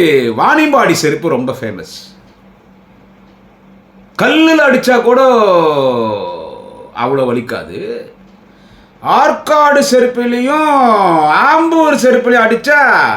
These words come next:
எலும்பே உடைஞ்சிடும். இதோட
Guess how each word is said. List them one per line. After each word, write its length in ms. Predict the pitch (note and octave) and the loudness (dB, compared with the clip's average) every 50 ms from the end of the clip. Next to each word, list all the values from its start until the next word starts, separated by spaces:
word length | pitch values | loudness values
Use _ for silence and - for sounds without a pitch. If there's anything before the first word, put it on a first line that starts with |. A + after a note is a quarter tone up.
| - A#2 D#3 G#3+ | -4 0 2 2
எலும்பே 460 | B3+ C#4 D4+ D#4 D#4 D4 D4 D#4 D#4 D#4 D#4+ D#4+ D4+ C#4 A3+ | 2 2 2 -2 -4 -4 -2 0 2 2 4 4 4 4 4
உடைஞ்சிடும். 480 | A3 A3+ G#3+ F#3 F3 C3+ G#2 - - - - - - - _ - - - - - - - - - - - - _ - - - _ - - - - - - - - _ _ - - - _ _ - _ _ _ _ _ - - D3 | 2 2 0 0 -2 -4 -4 -8 -10 -16 -20 -20 -20 -20 _ -20 -20 -20 -20 -20 -20 -20 -20 -20 -20 -20 -20 _ -20 -20 -20 _ -20 -20 -20 -20 -20 -20 -20 -20 _ _ -20 -20 -20 _ _ -20 _ _ _ _ _ -18 -10 -2
இதோட 200 | E3 F#3+ G3 G#3 | 0 2 2 2